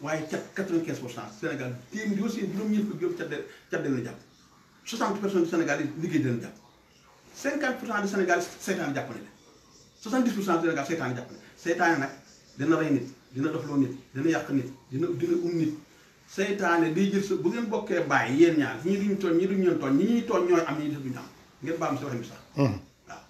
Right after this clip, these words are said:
Speaker 1: waaye nag, te dama fi de parce que itam nee nañ amul, ñi ne am na.
Speaker 2: Mhm.
Speaker 1: Waaye fii ba Afrique du Sud.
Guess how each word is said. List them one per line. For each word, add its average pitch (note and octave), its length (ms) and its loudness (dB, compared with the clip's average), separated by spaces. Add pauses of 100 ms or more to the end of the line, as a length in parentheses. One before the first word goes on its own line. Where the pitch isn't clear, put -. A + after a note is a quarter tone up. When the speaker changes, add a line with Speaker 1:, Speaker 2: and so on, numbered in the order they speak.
Speaker 1:
waaye B2+ 120 -4
nag, F#3+ 120 -2 (440)
te - 140 -14
dama B3 160 -2
fi F#3 100 -2
de E3+ 80 -2
parce G3+ 160 -6
que G#3+ 100 -2
itam E4 120 -4 (140)
nee E3+ 100 6
nañ G3 180 6
amul, A#3+ 200 2
ñi G#3 80 0
ne G3 80 2
am F3+ 160 2
na. A2 120 -2 (360)
Speaker 2:
Mhm. G2+ 100 -2
Speaker 1:
Waaye E3 160 4
fii G3 120 2
ba G#3+ 80 2
Afrique G3+ 160 -2
du F3 40 -6
Sud. D#3 180 -4